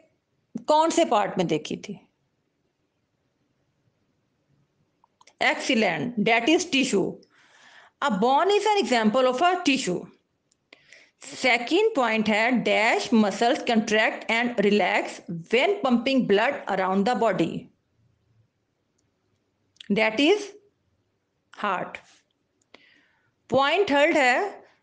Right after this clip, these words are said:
skeleton is found in all dash animals। और ये वाला जो पॉइंट है ये अभी हमने कॉलम में भी डिस्कस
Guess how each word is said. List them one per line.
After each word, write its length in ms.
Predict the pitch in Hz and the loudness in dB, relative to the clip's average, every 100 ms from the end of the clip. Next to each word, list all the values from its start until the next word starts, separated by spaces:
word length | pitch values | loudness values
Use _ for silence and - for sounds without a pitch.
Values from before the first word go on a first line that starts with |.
| _ _ | _ _
skeleton 640 | - - 277 285 349 440 415 415 | -14 -4 0 2 2 2 2 0
is 80 | - | 0
found 340 | 269 254 359 - 269 | 0 2 0 0 -2
in 100 | - - 226 | -2 0 4
all 320 | 240 294 359 185 - | 4 4 2 0 0
dash 320 | 226 226 285 - 202 | 2 2 0 -4 -2
animals। 500 | 170 156 156 - - _ _ _ _ _ _ _ _ _ _ _ _ _ _ _ _ _ _ _ _ _ _ _ _ _ _ _ _ | -2 -2 -6 -10 -18 _ _ _ _ _ _ _ _ _ _ _ _ _ _ _ _ _ _ _ _ _ _ _ _ _ _ _ _
और 140 | 240 | 0
ये 320 | 220 165 233 294 | 0 0 0 2
वाला 160 | 320 | 2
जो 120 | 311 - | 0 0
पॉइंट 360 | 214 208 233 226 | 0 0 -2 0
है 180 | 220 226 | 0 2
ये 140 | 233 - 220 | 0 0 -4
अभी 220 | 202 247 | 0 0
हमने 420 | 220 190 180 190 196 | 2 0 0 0 -2
कॉलम 240 | 175 175 | 0 0
में 160 | 185 180 | 0 0
भी 80 | 190 | 0
डिस्कस 460 | 160 208 - 165 | 0 -2 -2 -4